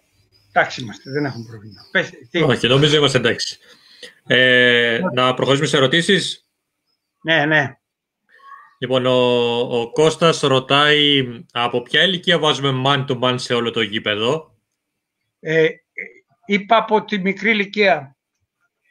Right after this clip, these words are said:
Speaker 1: Ε, εδώ θα πω τον κανόνα μας όμως που έχουμε. Αλλά ο Κώστας, ποιος Κώστας;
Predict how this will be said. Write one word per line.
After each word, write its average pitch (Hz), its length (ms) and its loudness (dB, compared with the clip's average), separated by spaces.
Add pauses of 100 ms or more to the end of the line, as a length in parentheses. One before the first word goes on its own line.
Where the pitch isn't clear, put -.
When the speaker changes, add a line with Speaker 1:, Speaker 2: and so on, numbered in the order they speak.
(220)
Speaker 1:
Ε, 190 140 0
εδώ 190 220 2
θα 226 200 2
πω 254 160 -2
τον 214 160 -2
κανόνα 220 400 2
μας 196 260 0
όμως 170 260 -6
που - 100 -6
έχουμε. 147 540 -6 (720)
Αλλά 165 260 2
ο 165 80 2
Κώστας, 202 380 0
ποιος 226 240 -2
Κώστας; - 680 -6